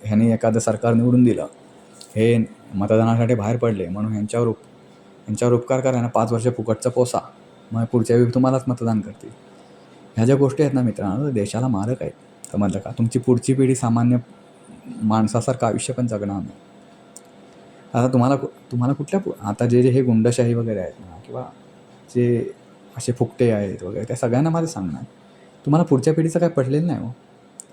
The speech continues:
मी खूपशा ठिकाणी असं बघतो ना, म्हणजे कोकण असेल, मराठवाडा असेल, विदर्भ असेल, तिथं गरिबी असले ना, ते काय करतात, कामधंदा करीत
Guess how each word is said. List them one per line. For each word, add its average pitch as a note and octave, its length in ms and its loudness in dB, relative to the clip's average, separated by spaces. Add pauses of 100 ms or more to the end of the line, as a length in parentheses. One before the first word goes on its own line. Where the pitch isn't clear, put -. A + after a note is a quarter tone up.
(760)
मी D3 120 4
खूपशा D#3 260 0
ठिकाणी F#3+ 300 4
असं F#3 140 2
बघतो D3 280 0
ना, A2+ 80 4
म्हणजे A#2 360 2 (360)
कोकण B2 360 0
असेल, A#2 320 -6 (420)
मराठवाडा A2 480 0
असेल, G2+ 280 -6
विदर्भ G2 360 -4
असेल, - 300 -12 (280)
तिथं C3 220 -2
गरिबी C3 300 4
असले D#3+ 220 2
ना, B2 140 2
ते B2 100 -4
काय D3 180 -2
करतात, C#3 300 -2 (120)
कामधंदा B2 400 2
करीत C3 220 2